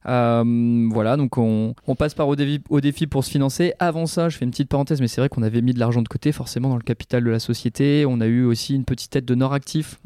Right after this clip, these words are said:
euh, Nord Actif, euh, qui, euh, vient financer, euh, et subventionner même, euh, certaines sommes pour des jeunes, jeunes entrepreneurs. Donc tous ces, voilà, tous, tous ces petits, euh,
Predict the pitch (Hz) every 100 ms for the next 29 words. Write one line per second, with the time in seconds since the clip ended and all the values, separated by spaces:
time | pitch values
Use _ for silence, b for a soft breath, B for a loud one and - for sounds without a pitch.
0 | 127 120 117 120 113 113 - 139 139 117
1 | 110 107 113 113 113 107 101 113 110 113
2 | 110 110 123 127 120 110 107 - 113 113
3 | - 120 120 120 127 113 110 110 120 -
4 | 110 135 127 123 110 110 113 113 131 127
5 | 113 117 113 110 - - 117 123 151 -
6 | 139 127 175 175 156 143 113 131 - 143
7 | 143 139 135 143 - 135 143 127 - 143
8 | 143 131 120 117